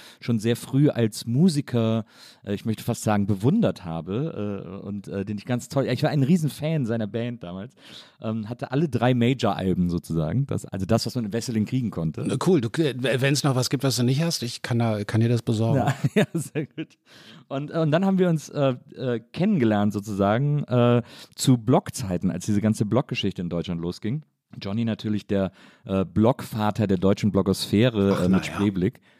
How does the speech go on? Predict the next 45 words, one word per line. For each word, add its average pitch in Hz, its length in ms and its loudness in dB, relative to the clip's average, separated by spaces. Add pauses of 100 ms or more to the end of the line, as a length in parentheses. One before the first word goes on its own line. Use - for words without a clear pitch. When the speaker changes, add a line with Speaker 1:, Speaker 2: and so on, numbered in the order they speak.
Speaker 1:
Ja, - 140 -6
schon 101 280 -4
ein 95 80 -2
bisschen. 78 420 -8
Speaker 2:
Ein 107 100 -8
bisschen. 90 380 -6 (140)
Speaker 1:
Ja. 87 240 2 (340)
Und 104 200 -4
ich 110 200 -2
irgendwie 123 280 4
dann 110 180 4
hab - 140 -2
dann 104 160 4
so 98 200 4
aus 101 220 -2
München 120 340 2
angefangen 85 380 -2
zu - 140 -6
bloggen, 82 380 0
äh, 90 100 -2
mit 90 140 -4
verschiedenen 90 340 -2
Freunden. 95 480 -2 (420)
Und, 95 540 -2
äh, 98 40 -8
und 98 300 2
man 95 160 2
hat 120 120 -4
sich - 100 -12
ja 101 60 -2
dann 101 100 -2
so - 80 -10
vernetzt 113 520 0
und 98 120 -2
kennengelernt 92 440 -2
und 90 60 -10
so. 90 60 -10
Und 95 80 -8
dann 113 60 -2
haben 131 60 -4
wir 135 100 0
beide 120 140 2
uns 101 120 -2
auch - 140 -6
kennengelernt. 82 540 -4